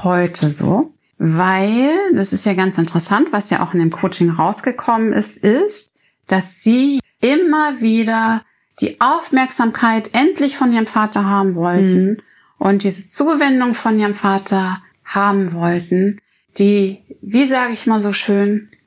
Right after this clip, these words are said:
Speaker 1: liebende Tochter sein wollten,
Speaker 2: Mhm.
Speaker 1: die endlich, endlich gesehen wird und dadurch ja auch immer wieder in diese Anstrengung gegangen ist.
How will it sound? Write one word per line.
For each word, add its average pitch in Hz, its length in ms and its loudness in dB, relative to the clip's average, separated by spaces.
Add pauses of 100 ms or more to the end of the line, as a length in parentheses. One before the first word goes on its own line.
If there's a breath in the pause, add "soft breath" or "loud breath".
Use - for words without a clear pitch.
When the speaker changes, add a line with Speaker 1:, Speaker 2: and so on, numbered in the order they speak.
(280)
Speaker 1:
liebende 202 460 2
Tochter 196 580 -4 (220)
sein 170 500 0
wollten, 170 560 0
Speaker 2:
Mhm. 180 360 0 (560)
Speaker 1:
die 208 580 0
endlich, 233 580 -2
endlich 208 400 -2
gesehen 185 500 2
wird 165 340 -2 (320)
und 175 180 2
dadurch 202 380 0
ja - 160 -2
auch 165 120 -8 (140)
immer 262 360 2
wieder 220 180 0
in 214 80 2
diese 202 200 0
Anstrengung 175 580 0
gegangen 165 520 0
ist. - 340 -2